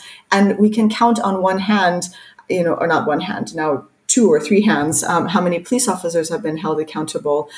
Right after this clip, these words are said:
um, and even less, and we can count on one hand, how many law enforcement officials have been held accountable in connection with the deaths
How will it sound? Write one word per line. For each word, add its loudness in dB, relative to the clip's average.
um, 0
and 0
even 4
less, 4
and -2
we -2
can 2
count -4
on -4
one -4
hand, -8
how 2
many 2
law 4
enforcement 0
officials 0
have 0
been 2
held 2
accountable 0
in 0
connection -4
with -2
the 2
deaths 0